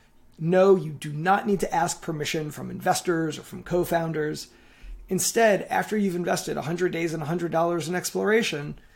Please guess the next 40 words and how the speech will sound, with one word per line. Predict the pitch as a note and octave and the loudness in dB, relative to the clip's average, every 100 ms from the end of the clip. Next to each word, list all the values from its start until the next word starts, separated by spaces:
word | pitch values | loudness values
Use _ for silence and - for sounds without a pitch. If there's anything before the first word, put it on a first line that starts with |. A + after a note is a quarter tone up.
| - _ - | -20 _ -12
take | - F3+ | -4 0
off | G#3+ A3 | 2 2
your | F3 | 2
founder | - C#3+ D3 C#3 | 2 -2 -2 -4
hat | C3 D#3 - - _ | -2 -2 -2 -10 _
and | D#3+ D3 | -10 -8
put | - F#3+ | 0 4
on | F#3 F3+ | 4 2
your | D#3 | -2
investor | D3 C3 B2 - G#2+ | -6 -8 -8 -10 -12
hat. | A2+ - _ _ _ _ _ _ _ - | -12 -14 _ _ _ _ _ _ _ -2
I | F3+ | 4
want | F#3+ | 4
to | G3+ | 4
work | F#3 F#3+ | 2 0
with | F3+ | -2
you | F3 D#3+ | 0 0
to | - - | -2 -2
analyze | F#3+ G3+ F#3 F3+ D3 | 0 2 2 2 0
the | |
data | D3 C#3 C#3 | -4 -4 -6
that | C#3 | -8
you've | C#3 C3 | -10 -6
gathered | C3 C3 C3 C3 - - - - | -4 -4 -6 -8 -12 -20 -20 -14
so | - E3+ | -4 0
that | E3 - | 0 0
you | F#3 | -2
can | E3+ E3+ D#3+ D#3+ - _ _ _ _ - | 0 -2 -2 -6 -10 _ _ _ _ -8
look | F3+ G#3+ G#3+ | 2 2 2
at | F3+ D3+ | 0 0
it | D#3 D#3 | -2 -6
and | E3 | -4
say, | D#3+ D3 C#3+ - | -2 -4 -4 2
"Based | G#3 G#3 | 4 4
on | G#3 | 2
what | G3 | 2
I've | F#3 F3 | 2 2
found | D#3+ D#3+ | -2 -4
so | D3+ D#3+ | -2 -2
far | - D3 D3 C#3 | -2 -4 -2 -4